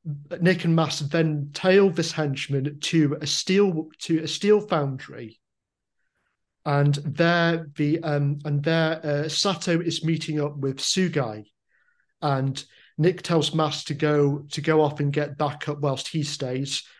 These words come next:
And, and we then find out that, um, that Sugai, that, that,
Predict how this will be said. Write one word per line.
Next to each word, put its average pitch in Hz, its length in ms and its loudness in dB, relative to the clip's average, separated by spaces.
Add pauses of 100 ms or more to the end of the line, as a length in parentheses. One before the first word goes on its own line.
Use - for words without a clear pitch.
(380)
And, 143 380 4 (800)
and 156 240 2
we 147 140 0
then 185 340 2
find 160 300 2
out 151 400 0 (240)
that, 143 600 -2
um, 135 400 -2 (640)
that 160 220 -2
Sugai, 160 920 2
that, 175 200 -4
that, 165 160 2